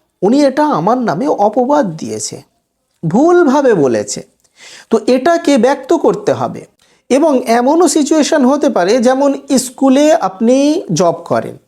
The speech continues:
বা আপনি একটা পরিবারের মধ্যে থাকেন বা কোনো অফিসে আপনি জব করেন, তো সেখানে স্টাফদের মধ্যে একজন কেউ সমস্ত স্টাফদের কাছে আপনার নামে এইভাবে বলেছে।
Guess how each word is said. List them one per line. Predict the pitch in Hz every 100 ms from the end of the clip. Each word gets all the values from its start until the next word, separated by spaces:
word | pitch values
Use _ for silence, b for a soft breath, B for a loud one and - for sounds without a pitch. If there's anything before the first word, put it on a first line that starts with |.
| _ _ B B B -
বা | 202 247
আপনি | 247 226 247 269 254
একটা | 254 247
পরিবারের | 247 247 226 220 220 226
মধ্যে | 226 202
থাকেন | 226 226 185 226 240 285 -
বা | 208
কোনো | 233 226
অফিসে | 190 208 202 247
আপনি | 226 220
জব | 180 208 208
করেন, | - 117 131 226
তো | 233
সেখানে | 254 277 262 277 262 233
স্টাফদের | - 254 240 202 262 247
মধ্যে | 262 247 220 233 160 - B B B
একজন | 208 202 202 277 240
কেউ | 233 240
সমস্ত | - 247 269 277 269 269
স্টাফদের | 247 220 - 240 202 226
কাছে | 226 202 202
আপনার | 180 180 180 202 208
নামে | 170 160 202
এইভাবে | 302 339 170 156 139 135 240
বলেছে। | 214 120 110 98 -